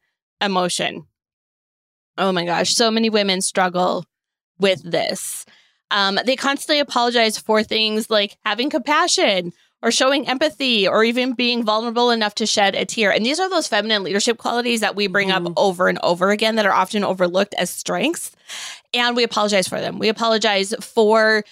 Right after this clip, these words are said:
Speaker 1: you know, being human and having
Speaker 2: Mm-hmm.
Speaker 1: emotions. And that's so crazy when you think about it. But I know this was one of the things that I had to apologize for, like, all the time. I was always like, "I'm sorry that I'm struggling. I'm sorry that I,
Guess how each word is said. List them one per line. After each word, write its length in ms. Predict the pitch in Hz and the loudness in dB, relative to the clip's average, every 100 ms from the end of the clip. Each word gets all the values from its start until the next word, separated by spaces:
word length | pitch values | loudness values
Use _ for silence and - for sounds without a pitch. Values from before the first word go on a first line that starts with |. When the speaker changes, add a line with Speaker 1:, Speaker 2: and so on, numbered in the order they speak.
| _ - | _ -4
Speaker 1:
you 120 | 233 | -2
know, 160 | 180 165 | -2 -2
being 640 | 226 269 277 247 220 208 - - | 0 0 2 0 0 -2 -6 -10
human 680 | - 226 311 233 120 170 - _ - | -2 0 0 0 -2 -6 -10 _ -2
and 140 | 247 | -2
having 720 | 233 220 220 240 226 208 214 | 0 -2 0 2 2 2 2
Speaker 2:
Mm-hmm. 140 | 214 208 | 0 0
Speaker 1:
emotions. 800 | 185 190 302 - 180 170 180 - | 2 2 2 2 2 0 -2 -2
And 140 | 208 | 0
that's 180 | 220 - | -2 -4
so 240 | - 262 | -2 -2
crazy 440 | 254 262 254 254 226 | 0 0 0 0 -2
when 140 | 208 | -2
you 80 | 196 | -2
think 220 | 220 220 | -4 -4
about 260 | 226 185 180 | 0 0 0
it. 80 | 185 | 0
But 100 | 196 | 0
I 80 | |
know 140 | 233 240 | 0 0
this 220 | 240 - | 0 -2
was 120 | 208 | -2
one 160 | 190 185 | -2 -2
of 100 | 175 | -2
the 100 | 180 | -4
things 240 | 175 170 | -4 -2
that 120 | 175 | 0
I 40 | 180 | 0
had 120 | 170 | -2
to 40 | 185 | -4
apologize 420 | 165 156 - - | -4 -2 -4 -4
for, 200 | 160 156 | -4 -2
like, 180 | 135 - _ _ _ - | -2 -6 _ _ _ -2
all 240 | 202 196 190 | 2 2 2
the 100 | 180 | -2
time. 360 | 190 170 - 175 | -2 -4 -4 -2
I 80 | |
was 160 | 190 196 - | 0 0 0
always 500 | 196 208 202 196 190 | 0 2 2 0 0
like, 360 | 185 175 - _ _ _ 240 | 0 0 -4 _ _ _ -6
"I'm 100 | 277 | -4
sorry 380 | - 277 262 | 0 2 2
that 140 | 254 240 | 2 0
I'm 100 | 262 | 0
struggling. 580 | - 254 233 240 233 226 | 0 0 2 0 2 0
I'm 100 | 247 | 0
sorry 300 | 247 226 226 | 0 0 0
that 140 | 233 | 2
I, 180 | 240 | 2